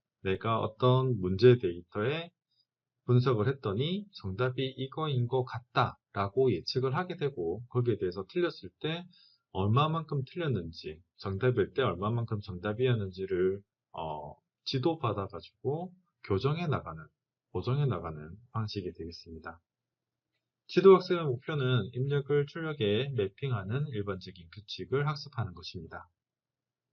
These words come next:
밑에 그림처럼 레이블에서 각각 이미지 데이터, 이게 문제 데이터가 되죠. 그리고 이 이미지 데이터가 어떠한 동물인지 정답을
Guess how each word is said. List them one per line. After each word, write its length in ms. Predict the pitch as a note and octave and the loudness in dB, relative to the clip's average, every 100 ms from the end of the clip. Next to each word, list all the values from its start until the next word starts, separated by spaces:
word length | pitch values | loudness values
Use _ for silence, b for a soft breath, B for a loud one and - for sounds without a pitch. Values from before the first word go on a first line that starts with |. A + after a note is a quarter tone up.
| _ _ _ _ _ _ B B B _ | _ _ _ _ _ _ B B B _
밑에 320 | D3 D3 E3+ | 0 4 4
그림처럼 680 | E3 F3 F3+ - C#3 C3+ B2 D#2+ - | 6 6 6 6 6 6 6 2 0
레이블에서 1000 | F#2+ G#2 A#2 A#2+ C#3 A#2+ F#2+ D3+ E3 - | 6 8 8 8 8 8 6 2 0 -2
각각 380 | - G#2+ A#2+ A2+ | -2 2 4 4
이미지 580 | G2+ A2+ C3+ B2+ B2+ A#2+ | 4 6 4 4 4 4
데이터, 480 | G2 F2 E2+ - F2 | 4 0 -2 -4 -2
이게 160 | F#2 | 2
문제 340 | F#2+ F2 F#2 C#3 | 0 2 2 4
데이터가 360 | G2+ - F2+ | 4 4 -2
되죠. 400 | - E2 D#2+ G2 A#2+ | -4 -6 -6 -6 -2
그리고 220 | G2 G2+ | 2 4
이 160 | G#2 A#2+ | 6 6
이미지 360 | B2+ C3 B2+ | 6 6 4
데이터가 640 | B2 F2+ - F2 C3 D#3 D#3 B B _ | 4 0 0 -2 2 0 0 B B _
어떠한 880 | - F#2 - - C#3+ C#3 D#3 D#3 D3+ | 0 0 0 2 4 4 4 4 2
동물인지 920 | - F2+ F2+ G#2 A2 G#2+ G2+ E2 F#2 A#2+ | -2 -2 0 0 2 0 -2 0 0 2
정답을 800 | G2 F2+ G#2+ G#2+ C#3 D3+ E3+ | 0 -2 -2 2 4 6 4